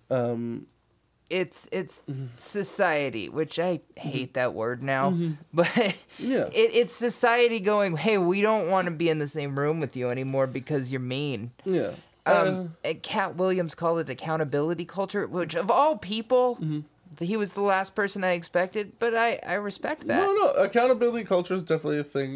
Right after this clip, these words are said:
Speaker 1: I've, I've heard it called, and I'm like, "Yeah, that's definitely more in lines of it." Like, my, my only thing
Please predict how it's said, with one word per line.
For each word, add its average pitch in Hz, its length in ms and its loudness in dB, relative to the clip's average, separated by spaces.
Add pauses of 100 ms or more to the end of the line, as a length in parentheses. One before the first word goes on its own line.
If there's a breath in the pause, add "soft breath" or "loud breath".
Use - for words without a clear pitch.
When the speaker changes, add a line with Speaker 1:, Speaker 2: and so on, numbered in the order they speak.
(140)
Speaker 1:
I've, 123 360 0
I've 120 140 -4
heard 120 160 -2
it - 120 -8
called, 113 300 0
and 127 100 -4
I'm 135 60 -6 (100)
like, 180 160 -8
"Yeah, 240 120 0
that's 147 260 0
definitely 127 380 -2
more 120 220 0
in 113 80 -4
lines 120 300 -2
of 120 80 -6
it." 123 120 0 (400 loud breath)
Like, 156 140 2
my, 180 340 4 (320 loud breath)
my 214 200 6
only 240 260 4
thing 180 500 0